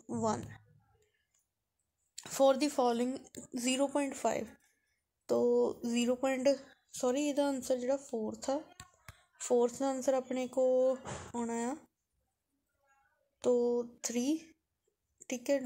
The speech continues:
by टू माइनस वन, तो थ्री divide by टू, थ्री माइनस वन, हाँ जी, सॉरी, प्लस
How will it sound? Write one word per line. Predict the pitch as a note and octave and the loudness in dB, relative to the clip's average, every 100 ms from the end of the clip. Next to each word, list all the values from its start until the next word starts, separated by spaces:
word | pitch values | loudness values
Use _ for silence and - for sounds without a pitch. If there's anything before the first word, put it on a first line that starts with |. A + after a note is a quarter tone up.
| A3+ | 0
by | B3 B3 A#3+ - | 2 2 -2 -4
टू | B3+ C#4+ - _ _ _ _ _ - | 0 0 -4 _ _ _ _ _ -8
माइनस | A#3+ A#3+ B3 C#4 - | -2 0 0 0 0
वन, | C4+ C#4 C#4 | -2 -2 0
तो | C#4 - | 0 -2
थ्री | A#3+ A3+ A#3+ B3+ - _ _ _ _ _ _ _ _ _ _ _ _ - | -6 -4 -4 -6 -10 _ _ _ _ _ _ _ _ _ _ _ _ -8
divide | A#3 A#3+ A#3+ A#3+ A3+ | 0 2 4 2 2
by | B3+ B3 B3 | 2 2 0
टू, | C4 C#4+ - _ _ _ - | -4 -4 -10 _ _ _ -8
थ्री | B3 B3 B3 | -4 -2 -2
माइनस | B3 B3+ B3 | -2 -4 -6
वन, | C4 D4+ _ _ _ _ _ _ _ _ _ _ _ _ _ _ _ _ _ _ | -8 -8 _ _ _ _ _ _ _ _ _ _ _ _ _ _ _ _ _ _
हाँ | - B3 A3+ | -4 -2 -2
जी, | A3 - _ _ _ _ _ _ _ _ _ _ _ _ _ _ _ _ _ _ _ _ _ _ _ _ _ _ - | -6 -12 _ _ _ _ _ _ _ _ _ _ _ _ _ _ _ _ _ _ _ _ _ _ _ _ _ _ -10
सॉरी, | - A#3 A#3 B3 B3 | -2 0 -2 -6 -4
प्लस | A#3+ A#3+ | -2 -2